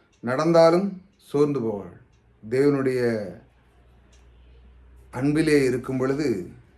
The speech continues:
அவருடைய புது பலன் நமக்கு கிடைக்கிறது. முதல்ல அவருடைய அன்பு நமக்கு கிருபையெல்லாம் கிடைத்தவுடன் என்ன கிடைக்கிறதுனா, அவர்,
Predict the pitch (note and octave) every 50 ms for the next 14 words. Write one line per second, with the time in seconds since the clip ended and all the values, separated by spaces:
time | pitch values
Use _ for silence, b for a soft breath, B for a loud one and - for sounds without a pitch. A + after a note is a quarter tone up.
0 | _ _ _ _ _ - - - A#2 A2+ A#2 A2+ A#2 A2+ A2+ A2 G#2+ G2+ F#2+ F#2
1 | F#2 F2+ - - - - - - - - _ _ - _ - - _ _ _ _
2 | _ _ _ _ _ _ _ _ _ - - G#2+ B2+ D3 E3 A3+ E3+ E3+ D#3+ D#3+
3 | D3+ D3 C#3 C3 B2 B2 A#2 - - G#2 A2 G#2+ A2 G#2+ G#2+ G2 F#2 E2+ - -
4 | _ _ _ _ _ _ _ _ - G#2+ G#2 A2+ B2 B2+ B2 A#2 A2+ G#2+ A2 G#2+
5 | A2 G#2+ G#2 G#2+ A2+ B2+ C3+ C3 C3+ C3 B2 A2+ A2+ A2+ A2+ G#2 - - C3 B2+
6 | B2 B2 C3 B2+ B2+ B2+ A#2 A#2 A2+ A2+ A2+ B2 A#2+ A#2+ A#2+ A#2+ A2+ A#2 A#2 A2+
7 | A2+ A2+ A2 A2+ A2+ A2 A2 B2 C#3 C3 G#2+ F#2+ F#2 - - _ _ _ b b
8 | b b b b b b b b b b b b b b b b b b _ _
9 | - G#2 G#2 A2 G#2+ G2+ G2 F#2